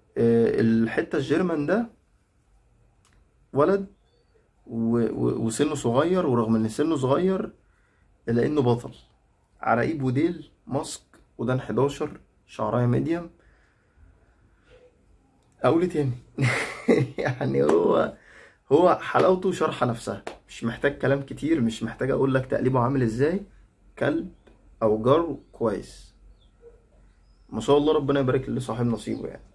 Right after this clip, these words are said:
فانا شايفه كويس جدا وشايفه يستاهل. دول بقى معرفش دول الاهالي ولا دول كلبين عنده هو بيطلعهم، معرفش ايه قصتهم دول.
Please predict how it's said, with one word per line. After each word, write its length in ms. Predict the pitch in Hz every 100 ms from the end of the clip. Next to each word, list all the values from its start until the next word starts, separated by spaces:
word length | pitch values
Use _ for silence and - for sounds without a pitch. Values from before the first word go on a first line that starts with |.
| _ _ _ _ _ - - -
فانا 240 | - 135
شايفه 520 | 135 160 165 170 165 160
كويس 260 | 151 165
جدا 500 | 160 180 180 196 196
وشايفه 880 | 165 127 139 160 151 147 151 143 131 120 - _ _ _
يستاهل. 540 | 123 127 - 107 98 123 - _ _ _ _ _ _
دول 240 | 135 233
بقى 280 | 202 208 220
معرفش 460 | 190 135 165 165 -
دول 200 | 131 165
الاهالي 680 | 139 110 110 127 120 113 - _ _ _ _ _ _ -
ولا 300 | 107 107 107
دول 180 | 135
كلبين 720 | 135 117 104 101 123 131 113
عنده 600 | 95 101 127 113 117 - - - 110 - - _ _ _ _
هو 220 | 110 117
بيطلعهم، 800 | 110 107 107 104 117 117 117 113 - _ _ _ _ _ _ 107
معرفش 400 | 95 110 123 -
ايه 160 | -
قصتهم 580 | 123 117 - 117 - -
دول. 160 | -